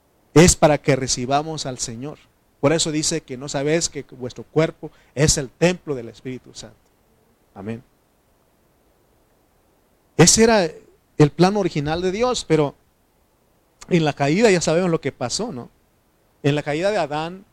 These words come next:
el diablo entró en el cuerpo, en vez de que, porque él se adelantó, pues. Y en el, y en el cuerpo de nosotros está el diablo. Por esto están, están los, eh, malos deseos.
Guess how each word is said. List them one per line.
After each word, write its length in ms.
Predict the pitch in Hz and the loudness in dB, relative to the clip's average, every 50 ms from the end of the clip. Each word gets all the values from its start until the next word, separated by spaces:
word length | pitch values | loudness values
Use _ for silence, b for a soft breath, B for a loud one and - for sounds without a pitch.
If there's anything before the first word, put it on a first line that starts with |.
| _ _ _ _ _ _ _ _ _ _ | _ _ _ _ _ _ _ _ _ _
el 160 | 151 143 143 | -4 -4 -4
diablo 320 | 135 151 156 165 175 175 165 | -4 -6 -8 -6 -6 -8 -8
entró 240 | 147 - - 143 | -8 -8 -10 -10
en 80 | 147 147 | -10 -10
el 140 | 139 127 120 | -12 -12 -12
cuerpo, 400 | _ - 139 151 156 _ _ 110 _ | _ -12 -12 -12 -12 _ _ -20 _
en 100 | 131 127 | -18 -10
vez 220 | 123 139 143 151 - | -8 -8 -8 -6 -8
de 80 | 175 | -12
que, 180 | - - 143 120 | -12 -14 -14 -14
porque 240 | - - 131 - 165 | -14 -14 -8 -6 -6
él 80 | 185 | -4
se 140 | 180 - 185 | -4 -4 -6
adelantó, 480 | 156 147 135 123 120 113 - - 147 143 | -6 -8 -10 -12 -12 -14 -12 -12 -14 -12
pues. 320 | - 135 123 - - - _ _ _ _ _ _ _ _ _ _ _ _ _ _ _ _ _ _ _ _ _ _ _ _ _ _ | -14 -16 -20 -20 -20 -20 _ _ _ _ _ _ _ _ _ _ _ _ _ _ _ _ _ _ _ _ _ _ _ _ _ _
Y 120 | 135 135 | -4 -2
en 120 | 143 143 135 | -2 -2 -4
el, 140 | 127 123 - _ - | -8 -12 -16 _ -16
y 140 | 143 131 131 | -12 -12 -10
en 60 | 123 | -10
el 120 | 123 120 | -12 -8
cuerpo 320 | - 139 147 160 165 - 156 | -4 -2 -2 -2 -4 -6 -10
de 60 | 135 | -12
nosotros 540 | 123 123 139 147 - 165 160 147 - - - _ _ - | -10 -10 -12 -10 -10 -10 -10 -10 -10 -14 -18 _ _ -16
está 260 | 127 117 - - 131 | -16 -14 -10 -8 -8
el 100 | 135 131 | -8 -8
diablo. 340 | 117 120 120 123 127 120 120 - _ _ _ _ _ _ _ _ _ _ _ _ _ _ _ _ | -10 -12 -12 -12 -12 -14 -18 -20 _ _ _ _ _ _ _ _ _ _ _ _ _ _ _ _
Por 120 | - 135 143 | -4 -4 -4
esto 160 | 143 - 160 | -4 -6 -8
están, 320 | 143 - 156 151 151 151 | -8 -8 -6 -8 -8 -10
están 240 | 147 - - 147 147 | -14 -14 -14 -12 -12
los, 240 | 143 139 131 - - _ _ _ _ _ _ - | -12 -12 -14 -16 -20 _ _ _ _ _ _ -18
eh, 80 | 127 | -14
malos 320 | 120 123 139 143 147 139 117 | -8 -6 -6 -6 -6 -8 -12
deseos. 580 | 123 113 - - - 123 - - - - - | -14 -14 -14 -14 -14 -16 -20 -20 -20 -20 -20